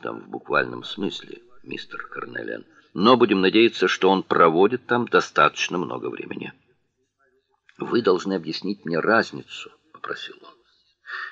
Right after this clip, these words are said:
Мистер Джексон махнул рукой кэбмену, но когда он повернулся, чтобы пригласить своих спутников войти в кэб, они были уже на другой улице и бежали так быстро, как могли позволить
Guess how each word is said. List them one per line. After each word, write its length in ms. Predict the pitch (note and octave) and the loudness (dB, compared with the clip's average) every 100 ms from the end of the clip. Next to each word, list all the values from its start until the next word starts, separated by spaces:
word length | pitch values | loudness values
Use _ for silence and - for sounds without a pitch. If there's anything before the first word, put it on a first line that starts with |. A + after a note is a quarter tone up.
| - | -8
Мистер 460 | - G#2+ - E2+ D2 | 0 0 4 2 2
Джексон 520 | G1+ F2+ E2+ - D#2+ | 2 4 4 0 0
махнул 440 | D2+ D2+ E2 D2+ | 0 0 -2 -2
рукой 340 | C2+ D2+ D2+ C#2 | -2 0 2 0
кэбмену, 560 | - A2 C3+ C#3+ D3+ D3+ _ _ - _ | 6 6 6 2 0 -2 _ _ -20 _
но 200 | F#2+ B2 | 6 8
когда 300 | C3 B2 C3+ | 10 10 10
он 120 | C3+ | 10
повернулся, 720 | C3 C3+ C3 C3 C3+ A2+ - | 10 12 12 12 8 6 6
чтобы 260 | G#2 - G2 | 6 8 4
пригласить 560 | - F#2 G#2 - G#2+ - | 4 6 6 6 0 2
своих 240 | F#2 F2+ | 2 2
спутников 680 | - - B2+ - E2 - - | -2 -4 -6 -4 -4 -4 -2
войти 340 | C#2+ D2+ - | -4 -4 -8
в 220 | - - - | -12 -10 4
кэб, 240 | E3+ E3+ - - - _ _ _ _ _ | 6 6 4 -8 -8 _ _ _ _ _
они 300 | - C#3 F3+ | 6 8 10
были 320 | E3+ D#3 D3 C3+ | 8 6 6 6
уже 380 | B2+ - A#2+ | 4 6 6
на 200 | A#2 F#2+ | 6 6
другой 600 | G2+ F#2+ D#2+ D2+ C#2 B1 - | 6 6 6 6 6 4 -8
улице 480 | C#2 A#1+ A1+ - B1 | -8 -6 -6 -8 -6
и 80 | C2 | -4
бежали 400 | C#2+ D2+ D2 C2+ | -2 2 2 0
так 400 | - D3+ D#3+ A#2+ | 4 6 6 2
быстро, 520 | C3+ B2 - - A2 - _ _ _ | -4 -4 -6 0 0 0 _ _ _
как 220 | C#2+ - | -6 -4
могли 300 | B1 G#2+ C3+ | -8 -8 -10
позволить 920 | - - - - G#2+ A2 G#2 - - | -10 -12 -10 0 2 2 -6 -14 -20